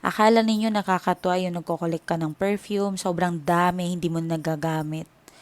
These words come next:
I-donate mo na, ibigay mo na. Hindi po pwede yun. Okay? Nakaka-create lang po siya ng negative sa inyo.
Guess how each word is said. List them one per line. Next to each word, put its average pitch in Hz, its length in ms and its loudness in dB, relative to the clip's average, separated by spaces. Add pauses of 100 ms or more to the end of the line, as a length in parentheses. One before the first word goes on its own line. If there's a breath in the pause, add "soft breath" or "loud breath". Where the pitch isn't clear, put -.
(420 loud breath)
I-donate 165 560 0
mo 165 80 -4
na, 175 320 -2
ibigay 160 480 -4
mo 156 160 -4
na. 151 160 -6
Hindi 170 320 -8
po 170 240 -8
pwede 151 480 -6
yun. 156 240 -14
Okay? 190 480 -4 (640 loud breath)
Nakaka-create 180 880 0
lang 165 240 -4
po 165 240 -8
siya 165 240 -6
ng 156 160 -4
negative 156 480 -6
sa - 160 -6
inyo. 147 480 -10